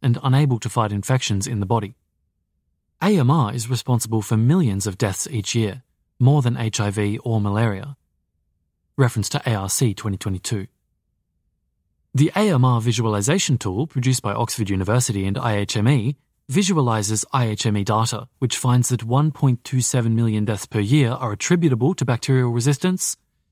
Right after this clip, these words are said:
and four point nine five million deaths per year are associated with bacterial resistance, as shown below. So here's a diagram titled Figure One, Composition of Global Bacterial Infection-Related Deaths, from the A M R visualization tool.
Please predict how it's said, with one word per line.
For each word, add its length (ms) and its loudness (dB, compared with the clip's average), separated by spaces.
and 100 0
four 220 2
point 240 0
nine 240 2
five 280 2
million 280 2
deaths 180 -2
per 140 -2
year 220 0
are 160 0
associated 720 0
with 140 -10
bacterial 480 -2
resistance, 720 -4
as 120 -2
shown 260 0
below. 360 -2
So 120 -2
here's 160 0
a 40 -2
diagram 560 0
titled 360 -2
Figure 260 0
One, 340 0
Composition 560 0
of 120 0
Global 360 2
Bacterial 480 0
Infection-Related 840 -2
Deaths, 480 -2
from 160 0
the 120 0
A 80 -4
M 200 2
R 140 -2
visualization 640 -2
tool. 320 -8